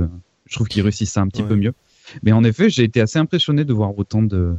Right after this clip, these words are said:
Speaker 1: d'annonces et de gros trucs, donc, qu'on va détailler un petit peu après.
Speaker 2: Bah,
Speaker 1: Euh,
Speaker 2: justement,
Speaker 1: je trouve ça
Speaker 2: euh,
Speaker 1: bien sympa.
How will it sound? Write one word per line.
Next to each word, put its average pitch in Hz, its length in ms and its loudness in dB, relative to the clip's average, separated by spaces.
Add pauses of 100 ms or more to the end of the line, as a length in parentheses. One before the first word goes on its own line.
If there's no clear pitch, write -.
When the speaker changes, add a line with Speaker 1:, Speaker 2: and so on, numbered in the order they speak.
(140)
Speaker 1:
d'annonces 123 580 2
et 104 60 -2
de 107 100 -2
gros 113 220 0
trucs, - 420 -8 (160)
donc, 92 140 -4 (160)
qu'on 98 100 -4
va 92 100 0
détailler 98 360 -2
un 98 100 -2
petit 95 140 -12
peu 95 140 -4
après. - 220 -8 (380)
Speaker 2:
Bah, 98 100 0
Speaker 1:
Euh, 107 60 2
Speaker 2:
justement, 90 600 0
Speaker 1:
je - 60 -20
trouve - 120 -2
ça 90 80 0
Speaker 2:
euh, 85 60 -2
Speaker 1:
bien 107 100 0
sympa. 107 220 -6